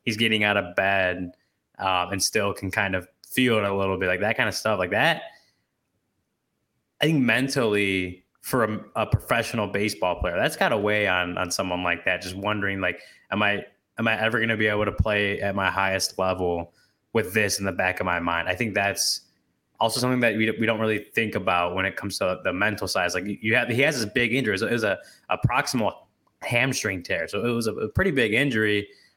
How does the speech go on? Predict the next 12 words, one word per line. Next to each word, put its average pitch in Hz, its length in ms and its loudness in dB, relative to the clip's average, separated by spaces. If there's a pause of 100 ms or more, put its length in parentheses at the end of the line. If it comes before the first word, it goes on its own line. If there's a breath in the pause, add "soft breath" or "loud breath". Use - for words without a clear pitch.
(140 soft breath)
Um, 98 240 0
and 107 80 0
then 110 80 2
he's 104 180 0
sitting 120 200 0
here 110 120 2
two - 160 -4
years 104 220 0
later, 107 320 2
still 113 260 0
wondering, 104 400 0
like, 90 280 0